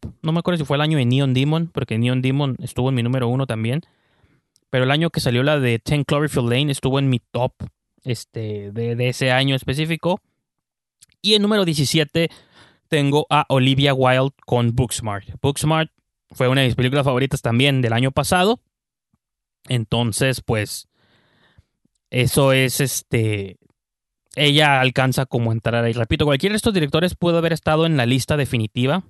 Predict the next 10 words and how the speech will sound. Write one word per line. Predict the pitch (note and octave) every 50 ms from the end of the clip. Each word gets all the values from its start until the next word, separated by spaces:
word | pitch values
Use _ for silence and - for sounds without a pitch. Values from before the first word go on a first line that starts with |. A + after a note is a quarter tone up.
| _ _ _ _ _ _
solo | - - - C3+ C3+ C#3 D3 D3
porque | C#3+ - - A2+
tienen, | - - A#2+ A#2 A#2 A#2+ B2 B2 A#2+ - _ _ _ _ _ _ _ _ _ _ _ _ _ _ _ _ _ _ -
eh, | - A2+ A2 A2 G#2+ G#2 G2+
más, | A2+ A#2 B2 B2 A#2+ - - - - - - _ _ _ _ _ -
solo | - D3+ C#3+ C#3+
tienen | - - C#3+ C#3
apenas | B2+ A2+ - C3 B2+ A#2+ -
una | C3 A#2+
película. | - A#2+ A#2 A2 - A#2 G#2+ - -